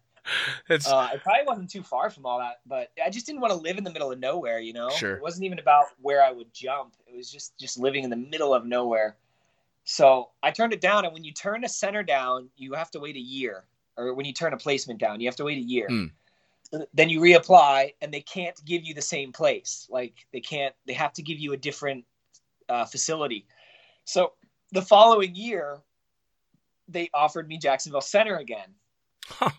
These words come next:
Speaker 2: So I just went up through the chain till I got to somebody super high up in the F A A because everyone's like, "Oh, yeah, that's not allowed." I finally got up to somebody super high up and like, "Oh, yeah, that's not allowed.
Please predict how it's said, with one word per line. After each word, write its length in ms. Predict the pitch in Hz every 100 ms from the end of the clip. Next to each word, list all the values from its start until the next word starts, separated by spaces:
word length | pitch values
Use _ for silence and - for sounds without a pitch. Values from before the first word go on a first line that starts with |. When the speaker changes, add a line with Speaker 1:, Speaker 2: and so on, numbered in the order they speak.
| - _ _ _ -
Speaker 2:
So 80 |
I 100 | 156
just 220 | 156 180 -
went 260 | 151 180 185
up 160 | 190 -
through 180 | 202
the 160 | 180 160 -
chain 380 | - 185 185 185
till 160 | 175
I 80 | 147
got 180 | 151 151
to 60 | 160
somebody 300 | - 165 139
super 420 | - - 180 175
high 280 | 165 139 139
up 180 | 151 151
in 60 |
the 120 | 135
F 160 | 143 131
A 40 | 131 135
A 300 | 160 143 131 - _ _ _ _ _
because 260 | 139 147
everyone's 240 | 135 143 143
like, 160 | 131
"Oh, 80 | 156
yeah, 200 | 160 165
that's 180 | 147 139
not 160 | 139 127
allowed." 480 | 123 135 139 127 127
I 40 |
finally 340 | 127 175 180 165
got 220 | 156 151
up 60 |
to 60 | -
somebody 260 | - 156 139
super 280 | - 151 135
high 140 | 147
up 80 | 151
and 80 | 139
like, 180 | 131
"Oh, 120 | 196 202
yeah, 180 | 208 214
that's 200 | 175 -
not 160 | 180
allowed. 400 | 160 180 180 151